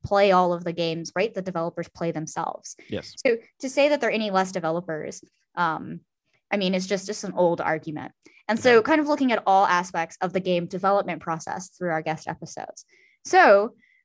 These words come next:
Speaker 1: with all of that being said, for at least the podcast portion, now we're
Speaker 2: Yeah.
Speaker 1: super excited to kind of show you, well, where are we going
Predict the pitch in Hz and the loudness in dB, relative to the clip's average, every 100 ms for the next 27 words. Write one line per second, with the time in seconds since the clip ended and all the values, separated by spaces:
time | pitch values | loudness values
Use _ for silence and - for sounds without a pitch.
0 | - 220 214 240 302 269 233 214 226 214 | 0 2 4 6 6 4 2 0 -2 -4
1 | 208 190 - 190 202 185 - 320 440 466 | -2 -2 -2 -4 -4 -8 -2 4 4 4
2 | 214 170 - 165 156 - 160 214 247 330 | 0 0 -4 -8 -6 -8 -6 0 6 6
3 | 302 226 202 214 190 190 185 175 185 190 | 6 4 0 -2 -4 -2 -4 -2 -4 -6
4 | 196 180 185 - 185 185 180 170 175 190 | -4 -4 -2 0 2 2 2 0 -2 2
5 | 202 247 330 294 220 202 190 185 | 4 6 4 2 2 2 2 -2